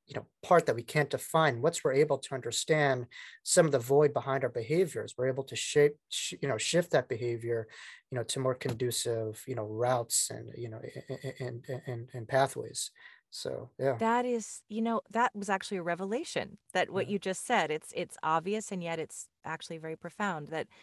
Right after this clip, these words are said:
Speaker 1: If you
Speaker 2: especially
Speaker 1: na-,
Speaker 2: em-
Speaker 1: if you can name it, you could tame it, I say. You know, just,
Speaker 2: I
Speaker 1: like,
Speaker 2: love it.
Speaker 1: understanding, like, you know, what's, what's the point of origin behind my behavior? 'Cause we get very defined in the story and the behaviors. And we're like,
Speaker 2: Yeah.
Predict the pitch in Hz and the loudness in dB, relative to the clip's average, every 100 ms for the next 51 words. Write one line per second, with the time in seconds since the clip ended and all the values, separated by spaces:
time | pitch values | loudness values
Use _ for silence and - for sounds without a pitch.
0 | - _ _ - 175 - 165 160 190 208 | -20 _ _ -4 0 4 4 6 8 8
1 | 170 - - 165 180 175 143 147 151 - | 6 2 4 6 6 6 4 2 0 2
2 | 151 135 127 - - 127 113 113 127 120 | 2 2 -2 -4 -2 -2 -2 -6 -6 -6
3 | 120 143 302 302 320 - 143 208 156 151 | -2 2 4 6 6 6 6 6 6 6
4 | 139 135 131 123 - - - - 127 - | 4 2 0 -6 -12 -18 -18 -8 -8 -4
5 | 143 131 110 110 120 170 - - 147 175 | 0 2 2 0 6 6 6 2 4 4
6 | - 160 185 160 135 147 147 139 135 143 | 4 0 2 4 6 6 6 -2 -2 0
7 | 135 123 117 131 131 117 - 131 185 175 | 0 0 0 0 0 -2 -8 -2 6 6
8 | 135 143 135 123 - 139 135 127 117 - | 8 6 6 2 2 2 2 -2 -4 -2
9 | 135 127 113 113 143 170 123 117 - 127 | -2 -2 -4 0 2 2 -4 -8 -10 -8
10 | 127 127 170 - - | -6 -6 -8 -14 -14